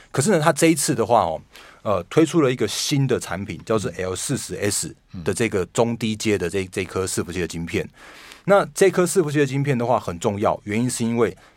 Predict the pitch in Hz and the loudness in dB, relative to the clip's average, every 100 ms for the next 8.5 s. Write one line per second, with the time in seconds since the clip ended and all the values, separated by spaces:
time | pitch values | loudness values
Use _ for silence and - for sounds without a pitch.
0 | - 165 110 101 101 - 104 110 - - | 0 0 2 0 -2 -4 -6 -6 -8 -6
1 | 90 98 78 - - - 90 92 _ _ | -4 -2 -4 -6 -16 -14 -14 -16 _ _
2 | 139 104 - - 160 175 - _ _ 151 | 0 0 -2 -2 2 2 0 _ _ -2
3 | 143 139 90 101 107 - _ - 87 85 | 0 0 0 2 0 -2 _ -8 -6 -6
4 | - - - _ _ 95 92 117 110 107 | -8 -16 -20 _ _ -4 0 2 0 -2
5 | 107 101 - 92 98 92 80 - - _ | -4 -4 -8 -6 0 0 -2 -6 -18 _
6 | 117 104 85 - 117 85 78 80 78 78 | -2 -2 -4 -6 -6 -6 -6 -8 -6 -8
7 | 78 107 90 85 78 82 - 90 76 - | -2 0 0 -2 -8 -8 -10 -14 -18 -20
8 | _ 113 143 127 113 | _ 2 4 2 -2